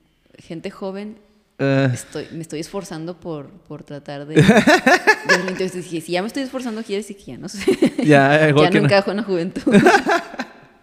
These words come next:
Speaker 2: Ya, ya somos
Speaker 1: Ya pasé al
Speaker 2: señores.
Speaker 1: siguiente nivel.
Speaker 2: <laughs> Ya somos señoras y señores de...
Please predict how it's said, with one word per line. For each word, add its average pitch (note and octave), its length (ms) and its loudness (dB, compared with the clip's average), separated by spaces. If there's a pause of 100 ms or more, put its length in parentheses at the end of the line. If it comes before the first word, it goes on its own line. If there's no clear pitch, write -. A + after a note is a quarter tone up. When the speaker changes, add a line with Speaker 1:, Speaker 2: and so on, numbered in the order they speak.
(640)
Speaker 2:
Ya, B2 280 4
ya B2 120 -2
somos B2+ 220 0
Speaker 1:
Ya A#2+ 60 2
pasé B2+ 140 -2
al A#2+ 40 0
Speaker 2:
señores. A#2 300 -2
Speaker 1:
siguiente D3+ 260 -8
nivel. C#3+ 360 -12
Speaker 2:
<laughs> - 40 -20
Ya - 600 4
somos A#2+ 300 -4
señoras G#2+ 500 -2
y - 60 -14
señores G#2+ 400 -8
de... - 140 -14